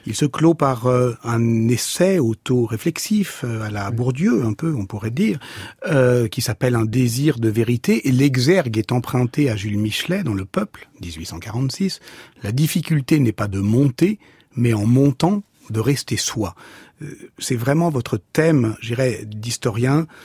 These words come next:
de citoyen, et on, on va y venir de, de créateur.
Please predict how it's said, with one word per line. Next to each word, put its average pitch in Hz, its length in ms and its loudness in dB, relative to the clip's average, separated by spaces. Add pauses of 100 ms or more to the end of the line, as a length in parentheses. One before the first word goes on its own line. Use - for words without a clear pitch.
(200)
de 110 100 -4
citoyen, 123 760 -2 (120)
et 139 280 4
on, 104 300 -8
on 104 120 -6
va 95 240 -8
y 95 120 -10
venir 139 320 2
de, 107 200 -8 (280)
de 107 80 -8
créateur. 117 720 -4